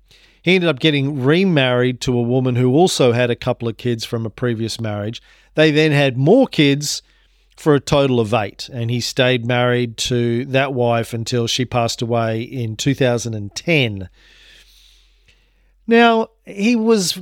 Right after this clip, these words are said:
quite successful as a lawyer, uh, started his own law firm, ended up becoming, uh, Munger, Tollers and Olson, M T O.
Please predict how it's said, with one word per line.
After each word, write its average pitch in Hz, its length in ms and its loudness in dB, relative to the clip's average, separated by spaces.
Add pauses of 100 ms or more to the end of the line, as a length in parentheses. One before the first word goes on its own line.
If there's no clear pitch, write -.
quite 240 240 2
successful 202 840 0
as 170 240 2
a 156 40 6
lawyer, 170 680 4 (160)
uh, 147 500 2
started 165 480 2
his 135 160 0
own 139 220 2
law 143 280 4
firm, 151 640 2
ended 135 280 0
up 131 160 -2
becoming, 127 760 -2 (220)
uh, 120 340 0
Munger, 139 420 2
Tollers 143 540 0
and 127 180 -2
Olson, 147 480 2
M 135 220 2
T 120 240 0
O. 117 240 2